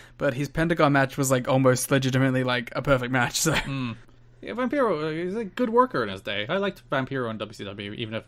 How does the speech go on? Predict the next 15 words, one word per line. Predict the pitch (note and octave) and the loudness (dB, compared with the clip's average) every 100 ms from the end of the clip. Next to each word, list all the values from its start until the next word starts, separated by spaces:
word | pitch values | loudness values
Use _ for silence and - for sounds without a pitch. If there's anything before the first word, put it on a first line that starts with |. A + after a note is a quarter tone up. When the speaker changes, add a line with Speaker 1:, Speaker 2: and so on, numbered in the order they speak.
| - | -12
Speaker 2:
a | C3 | -2
lot | A#2 A#2 | 0 0
of | A2 | -2
what | A2+ | -4
he | A2 | -4
did | A2+ | -6
in | A2+ | -6
W | A#2+ G#2+ | -6 -4
C | |
W | C#3 B2 G#2 - - - - - | -4 -2 -6 -8 -20 -20 -20 -10
wasn't | G2+ A#2 A#2 | -6 -6 -4
very | A#2 A2+ | -2 0
good. | A#2 B2+ A#2 - - | 2 2 2 -2 -6
<laughs> | - - - - | -6 -12 -20 -8
Speaker 1:
Yeah, | G#3+ | -4